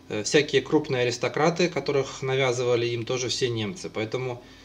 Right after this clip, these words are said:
у таборитов точно было много риторики против немцев, что немцы вообще не должны тут в Чехии ничего решать, господствовать.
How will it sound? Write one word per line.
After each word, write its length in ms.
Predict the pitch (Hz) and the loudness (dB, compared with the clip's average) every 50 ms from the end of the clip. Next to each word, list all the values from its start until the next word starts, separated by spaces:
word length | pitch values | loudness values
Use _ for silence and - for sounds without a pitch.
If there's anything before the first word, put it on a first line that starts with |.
| - - - - - - - - - | -20 -20 -20 -20 -20 -20 -20 -10 -4
у 100 | - 139 | -2 2
таборитов 540 | - 156 147 147 151 185 208 196 185 151 - | 4 4 6 8 10 10 8 8 6 2 4
точно 320 | - 165 160 - - 131 | 4 4 4 4 0 -2
было 240 | 117 131 131 131 127 | 0 2 2 2 2
много 340 | 123 127 143 147 135 - 127 | 2 2 2 2 4 4 2
риторики 480 | 120 117 104 - - - 139 139 - | 2 2 2 2 2 2 2 0 -2
против 400 | - - 127 123 120 117 113 - | -4 -2 -4 -4 -4 -4 -8 -6
немцев, 360 | - 107 101 95 - - - - | -6 -6 -6 -6 -8 -12 -12 -12
что 180 | - - - | -10 -6 -2
немцы 340 | 117 147 160 156 151 - 139 | 0 2 2 2 2 2 2
вообще 320 | 123 131 135 - - 151 | 2 2 4 6 6 6
не 80 | 131 123 | 6 4
должны 320 | 110 120 117 110 117 113 | 2 0 0 0 0 -2
тут 220 | 101 - - - - | -4 -6 -8 -10 -10
в 40 | - | -8
Чехии 320 | - 113 104 101 - 110 | -4 -4 -4 -4 -6 -8
ничего 280 | 104 107 101 - 113 104 | -8 -6 -4 -4 -2 -2
решать, 360 | 101 - - 190 208 190 143 | 0 0 2 2 2 0 0
господствовать. 760 | 127 113 - - - 165 175 170 - - 175 170 165 - - | -2 -4 -4 -2 0 0 0 0 0 0 2 2 2 0 -4